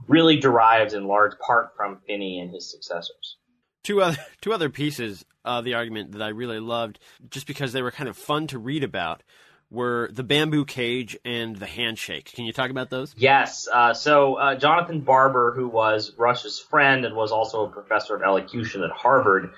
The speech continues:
Speaker 1: um, adapted, uh, or, or merged Rush's, uh, ideas about public speaking with a gestural system developed by a, uh,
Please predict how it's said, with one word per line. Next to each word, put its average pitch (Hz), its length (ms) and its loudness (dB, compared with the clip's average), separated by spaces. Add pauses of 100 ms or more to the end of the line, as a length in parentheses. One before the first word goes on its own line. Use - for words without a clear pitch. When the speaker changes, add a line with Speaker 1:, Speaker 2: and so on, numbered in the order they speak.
(360)
Speaker 1:
um, 107 420 4 (840)
adapted, 151 960 0
uh, 127 180 0
or, 127 200 2
or 120 240 -2
merged 143 640 4
Rush's, 120 720 -2
uh, 101 80 -6 (200)
ideas 110 460 0
about 98 400 4 (140)
public 117 280 -4
speaking 107 720 -4 (360)
with 127 360 6 (160)
a 110 100 0
gestural 123 680 0
system 101 440 -10
developed 101 600 2
by 98 540 4 (100)
a, 92 440 -8 (380)
uh, 85 140 2